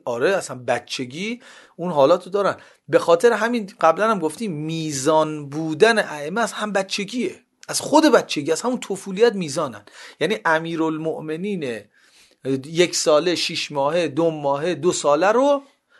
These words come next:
اگه یک بچهٔ نوزاد دیگه یا بچهٔ پنج شش ساله دیگه بیاری، ببینی از این نوزاد خوشش نمیاد، اون بچه حرامزاده است، اون یک مشکل ذاتی داره.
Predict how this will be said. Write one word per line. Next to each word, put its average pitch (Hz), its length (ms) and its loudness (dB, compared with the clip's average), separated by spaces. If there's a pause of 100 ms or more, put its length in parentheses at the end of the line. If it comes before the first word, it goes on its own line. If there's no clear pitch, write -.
اگه 165 240 0
یک 226 180 0
بچهٔ 214 360 0
نوزاد 185 460 -2
دیگه 160 340 -6
یا 156 100 0
بچهٔ 156 300 -2
پنج 160 240 -4
شش - 160 -12
ساله 170 280 -4
دیگه 165 180 -10
بیاری، 156 420 2
ببینی 214 560 -6
از 156 160 -4
این 196 120 -6
نوزاد 156 320 -4
خوشش 160 400 -8
نمیاد، 107 420 -14 (160)
اون 202 120 0
بچه 165 280 4
حرامزاده 110 460 -6
است، - 280 -20 (500)
اون 175 240 -8
یک 165 60 -8
مشکل 156 440 -6
ذاتی 143 440 -2
داره. 110 240 -16